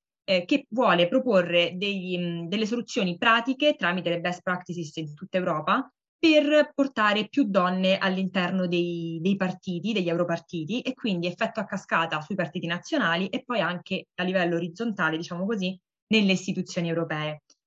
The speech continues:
E quindi, vedi, sono diversi step, no, che stiamo portando avanti. E poi ce n'è anche un altro che secondo me è molto utile, perché poi si va un po' per tentativi, no?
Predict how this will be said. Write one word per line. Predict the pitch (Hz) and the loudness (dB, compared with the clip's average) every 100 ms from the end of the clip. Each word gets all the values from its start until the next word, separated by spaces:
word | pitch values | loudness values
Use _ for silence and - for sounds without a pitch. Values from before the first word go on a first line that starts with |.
| _ _ - | _ _ -4
E | 254 | 0
quindi, | 359 330 220 | 4 6 6
vedi, | 196 175 | 4 2
sono | - 214 208 | 2 2 4
diversi | 254 277 - 214 | 4 4 0 -4
step, | - 208 - 196 | 2 2 2 0
no, | 185 180 | 0 0
che | 175 | -2
stiamo | 196 180 | 0 0
portando | 175 - 185 | 0 -2 0
avanti. | 185 175 170 - 180 | 2 2 0 -2 -4
E | - - | -2 0
poi | 339 339 190 - | 4 4 4 -2
ce | - 202 | -2 2
n'è | |
anche | 196 208 240 | 2 2 0
un | 254 | 0
altro | 196 180 | 0 -2
che | 170 | -6
secondo | 175 190 | -4 -2
me | 208 | 0
è | |
molto | 180 190 196 - 185 180 175 175 208 | 0 0 -2 -2 0 2 2 2 0
utile, | 180 170 | 0 -2
perché | 185 - 185 | -2 -8 -2
poi | 208 | 0
si | 190 | 2
va | 175 | 0
un | 170 | 0
po' | 208 202 | -2 -4
per | 190 | -4
tentativi, | 190 180 190 180 180 170 | -2 -2 0 0 0 0
no? | 165 185 | 0 -2